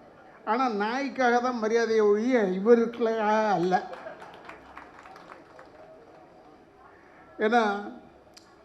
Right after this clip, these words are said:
நாய் மாதிரி நன்றியோடு இருக்கணும்னு சொல்லுவாங்க. அது நன்றி எல்லார்கிட்டையும் இருக்கு, நம்ம ஆளுங்கிட்டலாம் இருக்கு.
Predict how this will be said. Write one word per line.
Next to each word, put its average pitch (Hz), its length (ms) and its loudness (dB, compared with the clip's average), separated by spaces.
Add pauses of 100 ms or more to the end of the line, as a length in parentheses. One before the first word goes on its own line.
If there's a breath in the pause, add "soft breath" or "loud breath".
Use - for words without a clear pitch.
(340)
நாய் 240 280 2
மாதிரி 240 320 2
நன்றியோடு 240 560 4
இருக்கணும்னு 214 340 -2
சொல்லுவாங்க. 170 540 -6 (1700)
அது 160 180 -10
நன்றி 202 360 -4
எல்லார்கிட்டையும் 220 460 -4
இருக்கு, 202 400 -6
நம்ம 175 260 -2
ஆளுங்கிட்டலாம் 196 440 -2
இருக்கு. - 200 -12